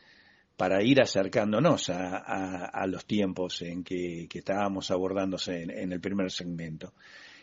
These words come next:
Y decimos que en los últimos años de la década del treinta, el arquitecto Jorge Bunge, desarrollador inmobiliario del entonces, por llamarlo de alguna manera, pertenecía a una familia que frecuentaba Mar del Plata años anteriores.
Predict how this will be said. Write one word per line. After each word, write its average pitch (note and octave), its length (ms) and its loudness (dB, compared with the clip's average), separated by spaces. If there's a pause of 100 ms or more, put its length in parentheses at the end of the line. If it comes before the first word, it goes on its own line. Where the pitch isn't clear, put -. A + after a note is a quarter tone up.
Y B2+ 120 6
decimos G#2+ 420 6
que A2 100 0
en A2 60 2
los A#2+ 180 2
últimos G3 440 6
años G2+ 280 2
de F#2 80 0
la F#2+ 140 4
década C#3 340 6
del F#2+ 180 2
treinta, F#2 680 2
el G#2+ 160 0
arquitecto B2 680 2
Jorge - 460 2
Bunge, A2+ 600 0 (440)
desarrollador G2 800 2
inmobiliario F#2+ 680 4
del F#2 140 0
entonces, F#2 500 2
por - 200 -10
llamarlo G2 420 0
de F#2+ 60 2
alguna A2+ 300 0
manera, A2 480 -2 (360)
pertenecía D#3+ 580 6
a A#3+ 40 8
una G3 180 8
familia G3 520 6
que D#3 120 4
frecuentaba C3+ 640 6
Mar E3+ 180 4
del D3+ 120 2
Plata F3+ 400 2
años F2+ 320 -2
anteriores. F2 680 -6